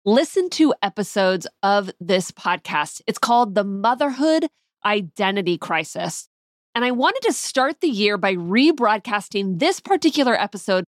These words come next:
because to create the kind of ambitious and balanced life you want, it starts at its very core with you. It's you knowing who you are and feeling unshakable.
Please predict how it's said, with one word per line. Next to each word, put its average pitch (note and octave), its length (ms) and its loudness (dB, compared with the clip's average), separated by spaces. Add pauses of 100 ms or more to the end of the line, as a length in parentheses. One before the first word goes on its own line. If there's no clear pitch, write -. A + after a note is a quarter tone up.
(120)
because G#3+ 680 0
to B3 160 -4
create C4 600 2
the G#4+ 80 0
kind B3 300 -4
of G3 80 -2
ambitious A3+ 680 0
and F#3+ 160 0
balanced G#3 460 -2
life F#3+ 240 0 (180)
you G#3+ 260 4
want, A3 380 2
it A#3+ 160 -4
starts - 680 -2 (160)
at A#3+ 100 0
its A#3 140 -4
very A#3+ 480 0
core A#3 540 2 (440)
with - 320 0
you. G3 460 2 (240)
It's - 160 -2
you C#4+ 680 4
knowing G#3+ 520 -2 (220)
who D#4+ 360 6
you D4 280 6
are A3 440 0 (320)
and G3 160 0
feeling B3 480 4 (140)
unshakable. B3+ 1200 0